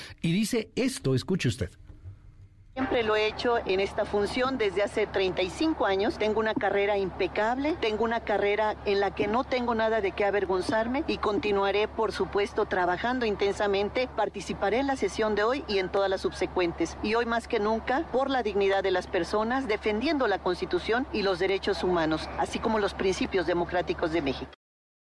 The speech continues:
Speaker 1: Bueno, y todo esto se da también en el contexto del escándalo del plagio de la tesis de Yasmín Esquivel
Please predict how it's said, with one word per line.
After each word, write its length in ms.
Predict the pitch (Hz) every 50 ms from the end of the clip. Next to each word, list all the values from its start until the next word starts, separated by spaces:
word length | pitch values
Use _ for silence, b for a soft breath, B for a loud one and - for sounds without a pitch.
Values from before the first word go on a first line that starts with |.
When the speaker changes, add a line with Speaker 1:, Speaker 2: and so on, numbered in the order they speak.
| _ B B B B B B B B B
Speaker 1:
Bueno, 260 | - 127 139 127 123
y 140 | 123 127 127
todo 400 | - - 196 220 233 254 269 247
esto 300 | 214 202 190 - - 214
se 160 | - - 185
da 100 | 147 160
también 400 | 165 - 170 165 160 156 156 160
en 80 | 170 151
el 180 | 123 104 101 -
contexto 640 | - 104 104 101 - 135 127 - - - 151 143
del 220 | 131 120 110 110 110
escándalo 560 | 107 95 - - - 143 160 175 190 185 180
del 160 | 151 131 110
plagio 380 | 107 - 135 139 139 139 170 151
de 60 | 127
la 80 | 110 104
tesis 360 | - 117 113 - - 131 120
de 140 | 117 120 123
Yasmín 380 | 123 98 80 78 92 95 107
Esquivel 520 | 151 160 - - 277 277 254 175 170 208